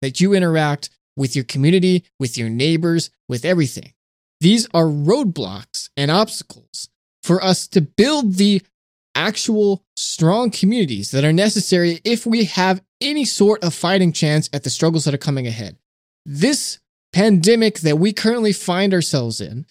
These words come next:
this massive wave of death here in the United States because of our hugely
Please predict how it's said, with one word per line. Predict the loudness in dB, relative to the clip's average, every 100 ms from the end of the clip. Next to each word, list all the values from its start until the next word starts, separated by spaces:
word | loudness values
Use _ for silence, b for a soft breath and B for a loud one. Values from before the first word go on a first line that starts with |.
| _ 2
this | 2 4
massive | 2 4 2 0 0 0 -2 0
wave | 2 4 2
of | 0 -4 0
death | 0 0 -2 -10 -20 _ 0
here | 2
in | 4
the | 4
United | 2 0
States | -2 -2 -2
because | -4 -4 0 2 2 0 -2
of | -2 -2
our | 0 0
hugely | -2 -4 -2 -2 -2 0 2 0